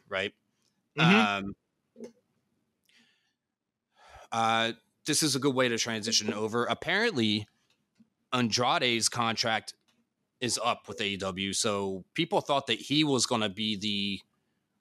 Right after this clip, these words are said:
Speaker 1: like, um, Triple H tweeted that a former champion was
Speaker 2: Yeah.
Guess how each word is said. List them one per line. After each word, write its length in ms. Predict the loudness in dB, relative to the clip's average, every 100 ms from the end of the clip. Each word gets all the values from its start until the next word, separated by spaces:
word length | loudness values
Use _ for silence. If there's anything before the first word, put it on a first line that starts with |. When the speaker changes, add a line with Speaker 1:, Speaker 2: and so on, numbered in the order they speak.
| _
Speaker 1:
like, 280 | -2 -2 -4 _ _ _ _ _ _ _ _ -4
um, 340 | -2 -2 -6 -2
Triple 300 | -2 0 0
H 240 | 0 -2
tweeted 260 | 0 0 0
that 120 | 0
a 80 | -2
former 560 | -2 -2 0 0 -2 -6
champion 480 | -8 -4 -4 -4 -4
was 180 | 0
Speaker 2:
Yeah. 100 | 2